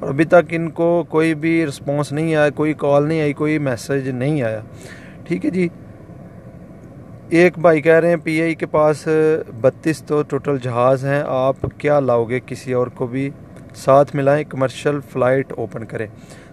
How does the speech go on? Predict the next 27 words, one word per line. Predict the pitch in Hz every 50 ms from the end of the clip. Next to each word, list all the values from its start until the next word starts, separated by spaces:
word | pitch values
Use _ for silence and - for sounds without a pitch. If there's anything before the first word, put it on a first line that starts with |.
| - -
तो | -
ये | 120 120 139 160 175 180
मैंने | 180 175 170 170 165 175 170
हर | 143 120 135 160 175
दफ़ा | 165 180 175 - 175 170
देखा | 151 151 143 - - 156
है, | 156
खुरम | - - - 135 139 147 147 139
भट्ट, | 131 135 135 123 - 143 - - - - - - - - - - - - - - -
ये | 131 123 131 135
शायद | 127 - 135 131 127 120
सऊदी | - 127 120 123 143
अरब | 151 160 139
से | - - 139
हैं, | 143 147 147 127 -
हर, | 139 151 160 156 160 - - - - -
हर | - 151 170 180 165
ट्वीट | 147 - 156 151 143 123 -
पर, | - 143 143 135
हर | 123 113 123 135 147 160
इनके | 156 147 143 - 143
ट्वीट | 131 - 127 123 -
पर | - - 123
ये | 123 123 120
कमेंट | - 127 127 143 147 -
करते | - 135 117 - 135
हैं | 135 143 143